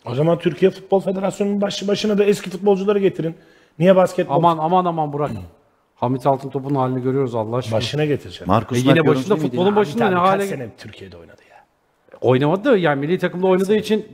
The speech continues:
Speaker 2: şu anda milli takımlar sorumlusu, milli takımımızın içler acısı hali Hamit Altıntop'un büyük eseridir yani.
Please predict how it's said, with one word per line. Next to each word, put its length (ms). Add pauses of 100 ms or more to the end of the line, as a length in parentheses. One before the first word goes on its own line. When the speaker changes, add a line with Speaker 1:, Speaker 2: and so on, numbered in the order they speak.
(360)
Speaker 2:
şu 160
anda 140
milli 180
takımlar 360
sorumlusu, 380
milli 140
takımımızın 500
içler 320
acısı 280
hali 240
Hamit 260
Altıntop'un 580
büyük 200
eseridir 400
yani. 240